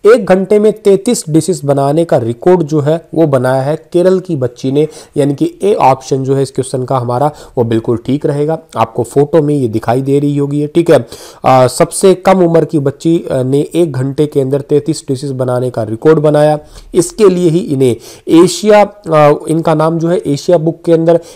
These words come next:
इंडिया बुक ऑफ रिकॉर्ड्स के अंदर जो है वो नाम दर्ज किया गया है। चलिए आगे बढ़ते हैं। अगला क्वेश्चन हमारा क्या रहेगा कि हाल ही में किस राज्य सरकार ने सरकारी नौकरी में तैंतीस परसेंट महिला आरक्षण को मंजूरी दे दी है,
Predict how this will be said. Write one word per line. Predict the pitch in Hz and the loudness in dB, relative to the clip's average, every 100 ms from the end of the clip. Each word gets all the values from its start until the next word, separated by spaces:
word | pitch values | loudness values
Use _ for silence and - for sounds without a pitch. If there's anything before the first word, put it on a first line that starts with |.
| - | -6
इंडिया | 151 170 185 | -2 2 2
बुक | 165 170 165 | 2 2 0
ऑफ | 147 | 2
रिकॉर्ड्स | 127 123 147 151 - | 0 2 2 2 0
के | 143 | -2
अंदर | 135 | -2
जो | 131 139 | -4 -4
है | 151 165 _ - | -4 -8 _ -4
वो | 135 170 175 - 131 | 2 2 2 -10 -2
नाम | 127 147 131 | 0 0 0
दर्ज | 131 127 | -2 -4
किया | - 113 107 | -4 0 2
गया | 107 101 | 2 2
है। | 104 95 - _ - - - | 2 0 -2 _ -20 -10 -2
चलिए | 113 110 | 0 2
आगे | 113 170 | 2 2
बढ़ते | 185 185 185 | 2 0 0
हैं। | 202 | -2
अगला | 165 | -2
क्वेश्चन | 135 147 - 175 | -2 -6 -4 -2
हमारा | 165 165 165 | -2 -2 -2
क्या | 165 160 | -2 -2
रहेगा | 160 151 175 180 - - | 0 0 -2 -4 -12 -8
कि | 147 | -4
हाल | 113 123 156 180 | 0 2 4 2
ही | 175 | 0
में | 180 175 | -2 -4
किस | 208 196 | -4 -2
राज्य | 131 - 156 180 | 0 0 0 0
सरकार | 160 147 - 143 143 | 0 -4 -2 -2 0
ने | 139 165 - - | -2 -4 -8 -20
सरकारी | - 151 147 165 180 214 | -2 0 2 4 4 4
नौकरी | 190 160 151 147 139 | 2 2 0 -2 -2
में | 139 151 | -4 -6
तैंतीस | - 185 180 254 226 | 0 2 2 -2 -4
परसेंट | - 151 - 151 151 156 175 - 127 | -4 -6 -2 -4 -2 -2 -4 -4 -6
महिला | 120 113 131 180 | -2 0 2 4
आरक्षण | 214 170 156 - 160 151 | 4 4 0 -4 -4 0
को | 151 | -2
मंजूरी | 127 120 123 139 | -2 -2 -2 -2
दे | 135 135 | 0 -2
दी | 131 135 | -2 -4
है, | 151 | -4